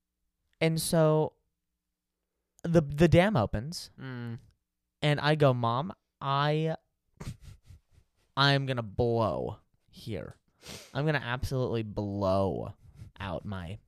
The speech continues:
Speaker 1: my private parts here
Speaker 2: <laughs>
Speaker 1: if I try and keep this in. And now here's the thing is that we talked about my
Speaker 2: Piss is gonna be
Speaker 1: diamond,
Speaker 2: coming out of
Speaker 1: like,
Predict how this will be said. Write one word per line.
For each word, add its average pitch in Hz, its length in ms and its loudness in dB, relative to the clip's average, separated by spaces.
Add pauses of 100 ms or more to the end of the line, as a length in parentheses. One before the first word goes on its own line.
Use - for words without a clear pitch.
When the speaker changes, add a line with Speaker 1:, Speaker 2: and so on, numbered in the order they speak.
(340)
Speaker 1:
my 110 160 -6
private 92 380 -6
parts 85 260 -6
here 113 200 -8 (200)
Speaker 2:
<laughs> - 180 -18
Speaker 1:
if 120 140 -4
I 113 100 0
try 113 220 -2
and 110 100 -6
keep 117 180 -6
this 107 180 -4
in. 101 200 -8 (600)
And 165 140 4
now 147 120 6
here's 151 160 4
the 139 60 -2
thing 151 140 2
is 135 80 2
that 131 120 4
we 131 80 0
talked 131 240 -2
about 117 240 2
my 117 100 4
Speaker 2:
Piss 117 160 2
is - 40 -4
gonna 143 180 8
be 156 80 8
Speaker 1:
diamond, 151 220 6
Speaker 2:
coming 143 120 6
out 131 120 8
of 123 40 4
Speaker 1:
like, 123 160 0